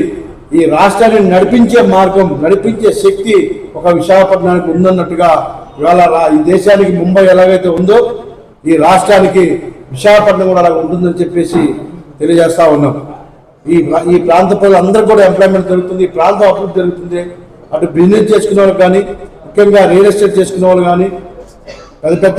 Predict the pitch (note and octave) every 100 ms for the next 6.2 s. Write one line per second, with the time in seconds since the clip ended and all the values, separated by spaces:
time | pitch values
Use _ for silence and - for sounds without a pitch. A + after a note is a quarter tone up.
0 | F#3+ F3 F3+ G3+ G3 G3 F#3+ F3+ F3 F#3
1 | F3+ - - - _ _ - E3+ F#3+ G#3
2 | G3+ F#3+ F#3 F#3 F3 A3 G#3+ G#3 G3+ F3+
3 | - - - - - D3+ D3+ D3+ F3+ F3+
4 | F3+ D#3+ E3 F3 F#3+ F3+ D#3 E3+ F3 F#3
5 | F#3 F3+ F3+ G#3+ G#3 - - - _ D3
6 | E3+ G3+